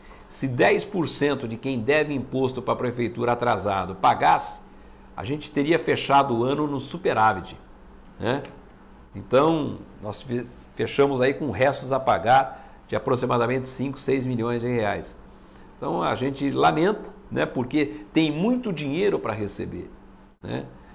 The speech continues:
e, e não recebe. Se a gente recebesse isso daí, a vida da prefeitura seria melhor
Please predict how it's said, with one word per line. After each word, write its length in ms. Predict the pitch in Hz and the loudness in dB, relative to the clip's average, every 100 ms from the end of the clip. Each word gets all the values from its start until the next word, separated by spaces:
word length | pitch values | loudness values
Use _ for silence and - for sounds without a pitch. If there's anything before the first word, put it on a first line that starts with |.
| - _ - | -20 _ -8
e, 800 | 65 80 80 78 143 67 117 107 - | -4 -2 -2 -4 -6 -6 -8 -10 -10
e 80 | 139 | -2
não 100 | 165 | 0
recebe. 560 | 196 - 120 90 - | 2 2 2 2 -4
Se 100 | - | -8
a 40 | 147 | -4
gente 260 | 147 170 | -4 -2
recebesse 580 | 147 160 160 123 151 151 | -2 0 0 0 0 -2
isso 160 | 143 151 | -6 -2
daí, 320 | 131 113 143 - - - - | 0 0 -2 -8 -20 -18 -2
a 80 | 104 | 0
vida 300 | 101 139 135 | 2 2 2
da 100 | 131 | 2
prefeitura 580 | 135 127 117 127 127 | 0 0 -4 -2 -2
seria 320 | 120 - 110 117 | -2 -4 -2 -2
melhor 600 | 110 87 110 131 - | -2 0 2 2 0